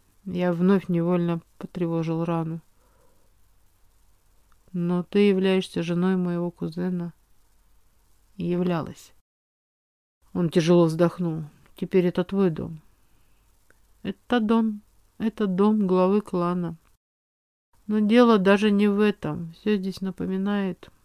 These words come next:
Попыталась проглотить тугой комок. Я даже не смогла выбрать сегодня платье, чтобы спуститься к обеду.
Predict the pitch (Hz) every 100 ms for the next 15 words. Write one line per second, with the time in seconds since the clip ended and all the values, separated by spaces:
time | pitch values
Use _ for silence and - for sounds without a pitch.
0 | _ _ _ _ _ _ _ _ _ _
1 | - - 214 262 311 294 285 220 208 220
2 | 233 240 - 190 214 214 208 196 175 -
3 | - - - - - 202 208 220 190 208
4 | 202 202 - 208 202 208 202 214 175 165
5 | - - 180 190 185 180 _ - 208 208
6 | 185 165 - 175 180 - 185 - 196 -
7 | 175 190 180 190 175 185